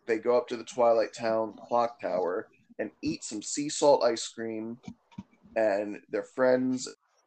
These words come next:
cute. Um, despite the fact that Axel insists that they're nobodies and they don't have feelings, uh, he, he starts, like, how to, like, joke around and laugh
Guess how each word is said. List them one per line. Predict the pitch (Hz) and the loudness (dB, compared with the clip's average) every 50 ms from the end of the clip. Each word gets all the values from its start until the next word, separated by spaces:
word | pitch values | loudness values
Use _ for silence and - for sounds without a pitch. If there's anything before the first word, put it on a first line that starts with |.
| _ _ _ _ _ _ - - - | _ _ _ _ _ _ -20 -18 -12
cute. | 110 110 107 107 104 - _ _ _ _ _ - - - - - _ _ - - - - - _ _ _ _ _ _ | -8 -4 -4 -4 -4 -6 _ _ _ _ _ -14 -12 -12 -12 -12 _ _ -16 -16 -16 -16 -16 _ _ _ _ _ _
Um, | 104 101 101 101 98 101 - - _ _ _ _ _ _ _ _ _ _ _ _ _ _ _ _ _ | -4 -2 -2 -2 -4 -6 -12 -16 _ _ _ _ _ _ _ _ _ _ _ _ _ _ _ _ _
despite | - 120 - - - 165 165 165 | -6 -6 -2 2 4 2 2 2
the | 190 185 | -6 2
fact | - - - 156 - | 4 4 4 6 4
that | 151 120 - - | -2 -2 -2 0
Axel | 110 113 107 104 - - - 147 135 - - | 0 0 0 0 -2 0 2 2 2 2 0
insists | 123 117 113 110 - - 117 113 113 120 - - - - - - - - _ _ 120 | -2 -4 -4 -6 -6 -2 0 0 0 0 -2 -6 -6 -10 -14 -16 -16 -18 _ _ -2
that | 120 127 117 - - | 0 0 0 0 -2
they're | 123 117 113 | -4 -2 -2
nobodies | 110 110 107 110 104 113 113 113 113 113 117 120 123 - - - | -2 -2 -2 -2 0 2 2 2 2 2 -2 -8 -8 -10 -10 -10
and | 120 113 | -8 -8
they | 110 107 | -8 -4
don't | 113 113 - - 113 | -4 -6 -6 -4 -2
have | 113 110 107 - _ | 0 0 0 0 _
feelings, | - 113 113 117 120 120 123 123 123 123 - - - - - _ _ _ - _ _ _ _ - | -10 -8 -6 -4 -4 -4 -4 -6 -8 -8 -8 -8 -10 -10 -14 _ _ _ -20 _ _ _ _ 2
uh, | 104 110 110 101 104 | 4 4 4 4 0
he, | - - 123 127 127 131 131 - | -8 -10 -6 -2 -2 -2 -4 -6
he | 110 123 | -8 -4
starts, | 123 - - 143 139 139 135 - - | -4 2 6 6 6 6 6 6 4
like, | 131 117 - _ _ _ _ _ _ _ _ _ _ _ _ _ _ _ _ _ _ _ _ _ _ _ _ | 4 4 4 _ _ _ _ _ _ _ _ _ _ _ _ _ _ _ _ _ _ _ _ _ _ _ _
how | 107 104 | 2 4
to, | 104 | 4
like, | 104 101 87 87 | 2 2 0 -2
joke | 82 117 110 107 - | 0 0 0 0 2
around | 107 110 107 104 104 107 | 0 0 2 0 0 -2
and | 104 113 110 113 | -4 -8 -8 -6
laugh | 120 117 113 113 110 | -4 -4 -2 -4 -4